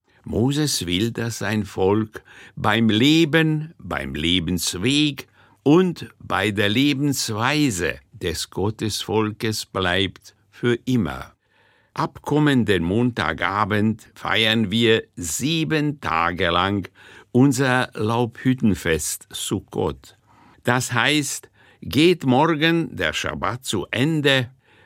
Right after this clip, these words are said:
fangen wir in unseren jüdischen Gemeinden an, unsere Sukkot aufzubauen. Unsere Sukkot,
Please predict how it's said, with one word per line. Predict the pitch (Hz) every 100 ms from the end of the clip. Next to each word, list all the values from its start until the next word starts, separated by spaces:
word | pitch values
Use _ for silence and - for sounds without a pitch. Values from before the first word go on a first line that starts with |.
| _
fangen | - 107 127 151 147 143
wir | 120 139 143 143 -
in | 120 110
unseren | - 123 135 131 120 117
jüdischen | 85 87 92 101 - 113
Gemeinden | 95 85 80 95 95 110 -
an, | 123 113 107 - - - - -
unsere | 110 107 113 117
Sukkot | - 147 131 - 143 - -
aufzubauen. | 98 85 73 - 85 73 76 - - - _ _ - _ _
Unsere | 147 220 190 196 180 175
Sukkot, | - - 123 - 82 107 - - -